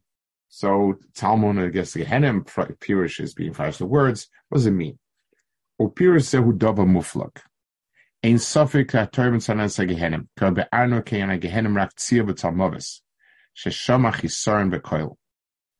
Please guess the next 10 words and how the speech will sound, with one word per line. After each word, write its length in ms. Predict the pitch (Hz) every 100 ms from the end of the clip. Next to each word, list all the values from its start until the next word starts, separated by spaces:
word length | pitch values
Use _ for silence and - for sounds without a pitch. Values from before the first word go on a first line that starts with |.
| _ _ _ _ -
Ve'ein 500 | 101 - 135 147 127
Ala 200 | 117 92
Gehenim 500 | 98 - 117 110 104
Shemetzios 760 | - 98 95 - - 101 82 -
Klal. 340 | 90 67 - _ _ _ _ _ _ _ _ _ _ _ -
Ukach 540 | 110 101 - 127 120
Nikra 320 | 117 117 - -
Tzia 580 | - - 139 123 117 - _ _ _ _
Shumiloshin 560 | - 98 95 107 - 85
Shmama. 520 | - 87 87 80